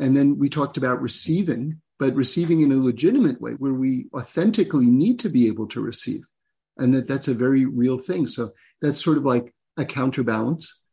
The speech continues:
So we talked about that aspect as well. And then I just want to throw in a new idea, and that's the concept of enough, meaning allowing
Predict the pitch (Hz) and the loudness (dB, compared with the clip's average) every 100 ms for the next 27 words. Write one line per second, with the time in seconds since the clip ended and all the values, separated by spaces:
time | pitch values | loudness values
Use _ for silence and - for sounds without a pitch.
0 | _ _ - 123 123 131 127 120 117 117 | _ _ -6 0 2 0 -2 -2 -2 -2
1 | 110 110 104 - 107 104 - 120 104 101 | -4 -4 -4 -6 -8 -8 -12 -8 -6 -6
2 | 98 156 - _ _ _ _ _ _ 135 | -6 -6 -12 _ _ _ _ _ _ 2
3 | 147 165 175 - 147 135 160 170 156 139 | 4 4 2 0 0 2 0 2 2 0
4 | 127 - 143 139 - 131 127 214 240 - | -2 -2 2 2 0 0 2 2 0 -2
5 | 123 107 110 107 110 165 - _ _ _ | -6 -6 -4 -4 -4 -6 -10 _ _ _
6 | _ _ 147 139 143 - 127 151 226 240 | _ _ 0 0 0 -8 -8 -4 -4 -6
7 | - 180 - 156 165 160 160 147 - - | -6 -8 -6 -2 -2 -2 -6 -6 -10 -16
8 | - 131 127 120 110 _ _ _ _ _ | -4 0 2 0 -4 _ _ _ _ _
9 | _ _ _ 170 151 135 104 - - _ | _ _ _ 2 4 2 -2 -10 -20 _
10 | _ _ _ _ _ _ - 151 160 185 | _ _ _ _ _ _ -2 2 4 4
11 | 180 170 170 - 143 135 139 170 196 208 | 2 0 -4 -8 -4 -2 0 0 0 0
12 | 196 196 | -2 -6